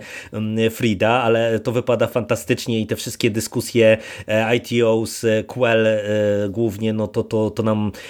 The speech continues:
daje fajny wgląd, e, w podejście nawet, e, do, do taktyki i do prowadzenia operacji wojskowych pomiędzy Imperium a, mm, e, Sojuszem Rebeliantów. E, taką rolę trochę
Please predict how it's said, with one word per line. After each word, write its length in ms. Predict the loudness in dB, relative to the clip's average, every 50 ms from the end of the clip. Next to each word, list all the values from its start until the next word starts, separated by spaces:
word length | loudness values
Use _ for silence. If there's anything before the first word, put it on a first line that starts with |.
| -4 0
daje 180 | 2 2 2 2
fajny 340 | 2 2 2 2 2 0 -2
wgląd, 500 | -2 -2 0 2 2 2 0 -2 -4 -8
e, 40 | -4 -2 2 2 4 2 2 0
w 480 | -4 -2 0 2 2 4 4 2 2 0 -4 -8 -20 -20 -10 _
podejście 520 | -2 0 2 2 2 0 0 -2 -2 0
nawet, 400 | 0 0 2 0 -2 -2 -4 -6 -4
e, 560 | -2 -2 -2 -4 -8 -12 -10 -8 -6 -6 -2
do, 520 | 0 2 4 4 4 4 4 4 4 2 2 0
do 80 | 0
taktyki 720 | 0 0 -2 0 0 -2 -2 0 -2 -2 -2 0 0 -2
i 60 | -2
do 200 | 0 0 0 0
prowadzenia 500 | 0 0 0 2 2 2 2 2 2 2 0
operacji 440 | 0 0 0 0 0 0 -2 -4 0
wojskowych 500 | 0 0 0 0 0 -2 0 0 -4 -8
pomiędzy 440 | -8 -4 -2 -2 -2 -2 -2 -2
Imperium 580 | -2 -2 -2 0 0 0 0 0 -2 -2 -4 -2
a, 260 | 0 2 2 2 2 0 -2 -8 -20 -20 -20 -16 -10
mm, 220 | -6 -4 -2 0 2 2 2 4 4 2 2
e, 40 |
Sojuszem 400 | 0 0 0 0 2 2 0 2
Rebeliantów. 840 | 2 2 2 2 2 4 4 2 2 0 0 0 0 2 0 0 -4 -10 -20 -20 -18 -6
E, 240 | -2 2 2 2 2
taką 320 | 2 2 2 2 2 2 2
rolę 240 | 2 4 2 2
trochę 240 | 2 0 0 -2 -2